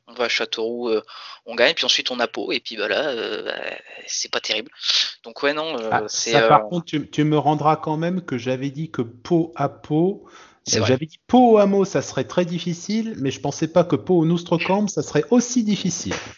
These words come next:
Speaker 1: C'est vrai que tu, tu nous l'avais bien dit. Et pour revenir sur l'histoire des deux attaquants,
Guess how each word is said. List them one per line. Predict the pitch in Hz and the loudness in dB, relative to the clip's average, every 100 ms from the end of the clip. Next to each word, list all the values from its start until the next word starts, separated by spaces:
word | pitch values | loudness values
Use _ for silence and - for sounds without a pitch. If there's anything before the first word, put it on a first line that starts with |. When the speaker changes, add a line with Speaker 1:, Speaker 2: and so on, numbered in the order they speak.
| - - - 104 - - - - - - - | -20 -18 -14 -12 -12 -12 -10 -10 -10 -12 -6
Speaker 1:
C'est | - 120 | -2 0
vrai | 131 | 0
que | - | -2
tu, | 123 - 127 | -6 -4 -4
tu | - 135 | -4 -4
nous | 131 | 0
l'avais | 131 127 127 | 0 0 0
bien | 123 | -2
dit. | 117 113 | -4 -6
Et | 110 | -8
pour | - 131 | -4 0
revenir | 131 127 131 | 0 2 2
sur | - 120 | 2 2
l'histoire | 120 131 120 | 0 0 -2
des | |
deux | 110 110 110 | -8 -6 -4
attaquants, | 107 110 151 | -4 -4 -6